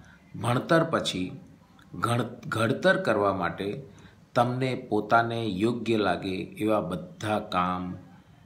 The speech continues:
સંપૂર્ણ નિષ્ઠાપૂર્વક કરો. જેની શરૂઆત સારી, એનો દિવસ સારો, પરંતુ જેનો અંત ખરાબ, એની રાત્રિ બગડે.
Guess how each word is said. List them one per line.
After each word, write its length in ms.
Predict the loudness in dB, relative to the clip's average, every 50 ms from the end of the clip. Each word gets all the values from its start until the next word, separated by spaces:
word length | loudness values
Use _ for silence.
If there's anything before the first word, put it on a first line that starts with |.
| -20 -20
સંપૂર્ણ 920 | -14 -10 -8 -4 0 2 2 2 2 0 -4 -4 -4 -4 -2 -2 -4 -4 -4
નિષ્ઠાપૂર્વક 1120 | -2 0 0 -2 -2 -2 -2 -2 -2 -2 -4 -6 -6 -4 -2 -2 -4 -4 -6 -8 -14 -16 -14 -8
કરો. 260 | -6 -6 -4 -4 -6 -12 -14 -20 -20 -20 -20 -20 -20 -20 -20 -20 -20 -20 -20 -20 -20 -20 -20 -20 -20 -20 _ -20 -18 -14 -8
જેની 600 | -4 0 0 0 2 2 0 0 -2 -2 -6 -8 -10 -14 -16 -12 -8 -2 2
શરૂઆત 480 | 4 4 6 6 4 4 4 2 0 0
સારી, 400 | 0 2 2 2 0 -2 -6 -8 -10 -12 -16 -20 -20 -20 -20 -20 -20 -20 -20 -20 -20 -10 -4 0
એનો 200 | 2 4 4 4
દિવસ 320 | 4 4 2 2 2 -2
સારો, 460 | -2 -2 -2 -2 -2 -2 -4 -8 -10 -12 -14 -18 -20 -20 -20 -20 -20 -20 -20 -10 -4
પરંતુ 460 | -2 0 0 0 -2 -2 -2 -2 -2 -2
જેનો 300 | -2 -2 -4 -2 -4 -4
અંત 360 | -6 -6 -8 -8 -6 -6 -8
ખરાબ, 400 | -6 -4 -2 0 2 2 2 0 -2 -6 -14 -18 -20 -20 -20 -20 -20 -20 -20 -20 -20 -20 -20 -14 -10
એની 200 | -6 -2 0 2
રાત્રિ 400 | 2 4 2 2 0 -2 -2 -2
બગડે. 400 | -2 -2 -2 -4 -4 -8 -10 -10